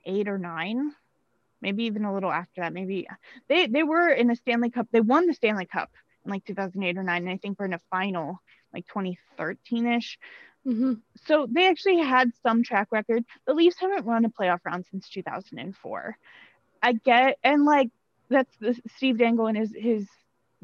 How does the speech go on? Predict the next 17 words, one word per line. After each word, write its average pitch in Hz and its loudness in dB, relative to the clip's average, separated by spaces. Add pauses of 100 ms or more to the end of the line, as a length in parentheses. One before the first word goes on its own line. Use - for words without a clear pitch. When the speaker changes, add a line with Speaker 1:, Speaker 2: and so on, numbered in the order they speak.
(180)
Speaker 1:
L 214 4
F 214 -4
R 214 2
video 185 0
was 202 -6
like, 190 0 (1600)
like, 240 2 (240)
basically, 254 2
"Screw 262 0
the 247 2
process 208 2 (560)
if 254 2
you 269 8
don't 254 8
Speaker 2:
Yeah. 220 10
Speaker 1:
actually 262 6
win." 233 4